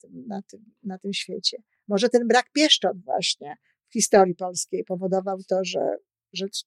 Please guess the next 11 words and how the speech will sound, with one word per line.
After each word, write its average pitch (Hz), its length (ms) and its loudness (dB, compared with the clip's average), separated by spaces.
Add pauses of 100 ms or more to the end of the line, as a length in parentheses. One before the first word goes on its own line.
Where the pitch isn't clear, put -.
że 214 180 2
trzeba 208 460 2
było, - 320 -6 (340)
ale 214 200 6 (100)
jesteśmy 208 420 0
bardzo 180 300 -4
zaradni, 180 560 -20 (220)
bardzo. 180 380 -12 (840)
I 180 100 -8
warto 202 340 0
jest, 202 340 2